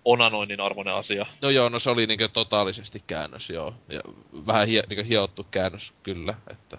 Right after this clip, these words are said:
Speaker 1: Kyllä, sisälsi myös tämän klassisen monin pelin.
Speaker 2: Niin, Force Roads.
Speaker 1: Kyllä, mut siis... Advance oli myös semmonen, että siis sillä oli...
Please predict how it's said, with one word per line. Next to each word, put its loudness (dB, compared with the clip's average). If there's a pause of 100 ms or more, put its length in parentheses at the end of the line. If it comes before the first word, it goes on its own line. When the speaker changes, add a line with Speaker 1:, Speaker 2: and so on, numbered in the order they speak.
Speaker 1:
Kyllä, -2
sisälsi 2
myös -4
tämän -8
klassisen -4
monin -4
pelin. -8 (560)
Speaker 2:
Niin, -4
Force 0
Roads. -2 (1200)
Speaker 1:
Kyllä, 0 (120)
mut -8
siis... 0 (1300)
Advance 6
oli 4
myös 0
semmonen, -2
että -4
siis -10
sillä 2
oli... 2